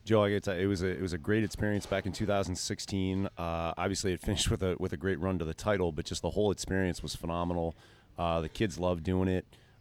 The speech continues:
Um, and, and I think for, uh, for fans out there, it gave a, a great behind-the-scenes look at how we ran our program and just, uh,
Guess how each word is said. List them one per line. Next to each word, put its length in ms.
Um, 500
and, 260
and 120
I 80
think 240
for, 400
uh, 180
for 140
fans 320
out 200
there, 220
it 200
gave 260
a, 200
a 100
great 260
behind-the-scenes 640
look 160
at 60
how 120
we 160
ran 240
our 140
program 680
and 120
just, 320
uh, 260